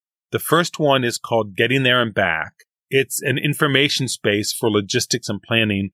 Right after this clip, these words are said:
about the travel itself and holds no points for credit in the course. The fourth module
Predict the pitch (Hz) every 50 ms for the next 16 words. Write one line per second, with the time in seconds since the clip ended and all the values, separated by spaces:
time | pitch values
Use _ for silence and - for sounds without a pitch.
0 | _ - 101 95 113 104 - 120 98 - - 127 113 117 110 110 107 104 - -
1 | - - 107 92 95 95 - - - 113 107 104 107 110 - - 135 123 101 107
2 | 120 127 131 123 - - - 120 110 104 - - - - - 101 90 - - 117
3 | 101 95 90 82 95 87 80 80 - - 92 78 - - - - - _ _ _
4 | _ _ _ _ _ - 110 - - - 175 202 214 - - 135 110 104 98 92
5 | 85 95 90 92 104